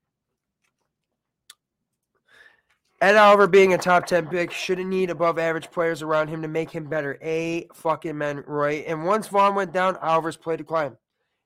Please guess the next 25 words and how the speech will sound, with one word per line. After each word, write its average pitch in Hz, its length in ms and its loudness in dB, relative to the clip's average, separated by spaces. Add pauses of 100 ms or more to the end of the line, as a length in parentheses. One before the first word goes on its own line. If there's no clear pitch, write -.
Now, 220 340 0 (4000)
I'll 160 100 -8
tell 196 160 -2
you 208 100 2
whose 190 160 0
play 185 240 -2
did 143 140 -6
not 156 260 -4
decline. 117 460 -12 (1300)
It 233 140 -6
didn't 233 160 -6
necessarily 185 600 -2 (600)
improve, 160 460 -2
but 135 160 -6
Greg 196 220 0
Rousseau 240 480 -6 (880)
was 151 340 -4
showing 185 400 -4
signs 175 320 -4
of 131 140 -10
him 190 240 -6
being 156 180 -6
a 131 40 -8
weapon, 127 300 -6
right? 151 280 -4